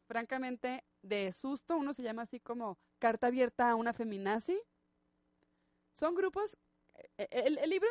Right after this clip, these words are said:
en, en, a grandes rasgos, eh, empieza con una descripción...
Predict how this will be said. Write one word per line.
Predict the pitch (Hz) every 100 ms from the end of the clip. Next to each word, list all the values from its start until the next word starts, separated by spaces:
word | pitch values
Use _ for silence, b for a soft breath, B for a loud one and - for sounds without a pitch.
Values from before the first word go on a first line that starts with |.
| 480
en, | 330 269
en, | 269 254
a | 240
grandes | 254 277 311
rasgos, | 285 277 302 415 - -
eh, | 214 208 202
empieza | 233 226 247 269
con | - 262
una | 240 269
descripción... | 262 208 214 - 214 226